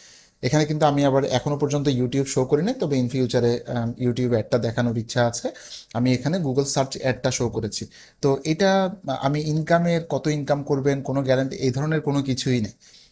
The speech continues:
আপনি যদি চান যে আপনি নতুন একটা বিষয় শিখবেন, কিভাবে অ্যাপ্রুভ করে, আমি এই কোর্সটাতে কি কি একদম আপনার সামনে step by step করে আমি দেখিয়েছি, কিভাবে Google Ad রান করতে হয়, Google-এ ClickBank-এর অফারগুলো রান করতে হয়, কী ধরনের ল্যান্ডিং পেজ ইউজ করতে হয়, কী ধরনের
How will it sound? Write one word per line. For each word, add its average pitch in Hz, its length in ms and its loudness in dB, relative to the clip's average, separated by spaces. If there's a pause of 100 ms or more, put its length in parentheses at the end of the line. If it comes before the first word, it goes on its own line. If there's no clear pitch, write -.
আপনি 139 260 0
যদি 147 160 4
চান 143 240 2
যে 147 100 2
আপনি 143 160 -2
নতুন 131 260 0
একটা 135 200 0
বিষয় 127 300 0
শিখবেন, 131 420 0 (460)
কিভাবে 143 320 4
অ্যাপ্রুভ 139 360 2
করে, 160 140 2
আমি 135 180 0
এই 156 220 0
কোর্সটাতে 156 380 -2
কি 156 140 2
কি 113 220 -6 (220)
একদম 139 720 4
আপনার 147 340 -2
সামনে 139 480 -2
step 135 260 0
by 135 300 0
step 143 140 0
করে 135 260 0
আমি 131 160 2
দেখিয়েছি, 131 520 0
কিভাবে 131 360 2
Google 127 280 0
Ad 127 160 4 (360)
রান 123 240 4
করতে 131 280 -2
হয়, 170 180 0 (260)
Google-এ 131 340 4
ClickBank-এর 131 420 2
অফারগুলো 127 420 0
রান 123 160 2
করতে 131 280 -2
হয়, 147 100 0
কী 131 120 0
ধরনের 135 280 0
ল্যান্ডিং 123 340 0
পেজ 131 160 -2
ইউজ 127 140 -4
করতে 143 260 -4
হয়, 160 80 2
কী 131 160 -2
ধরনের 131 360 2